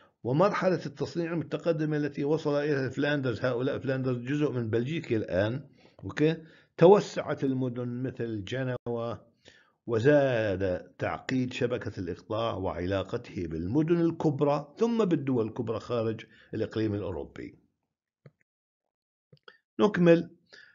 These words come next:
لكن لم تستقم الأمور كما تمناها الأسياد الإقطاعيون، ففي السنوات الأولى من حقبة ألف وثلاثمية أخذت الأحوال منحا متدهورا،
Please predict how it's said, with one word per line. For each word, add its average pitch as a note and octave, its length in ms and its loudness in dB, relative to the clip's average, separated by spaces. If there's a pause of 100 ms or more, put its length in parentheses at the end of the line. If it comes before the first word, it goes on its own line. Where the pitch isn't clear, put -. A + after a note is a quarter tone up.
(480)
لكن G#3 520 6 (440)
لم D3+ 180 8
تستقم A#3+ 520 6
الأمور D#3 320 0
كما C#3 280 0
تمناها B2 520 -4
الأسياد A2 440 -2
الإقطاعيون، G2 840 -2 (260)
ففي C3+ 160 2
السنوات F3 600 0
الأولى C#3+ 420 0
من A#2 160 -6
حقبة D3+ 340 -8 (100)
ألف F#3 220 -2
وثلاثمية G#2 640 -2 (720)
أخذت F#3+ 440 2
الأحوال B2+ 880 2
منحا A#2 280 -2
متدهورا، A2 640 -4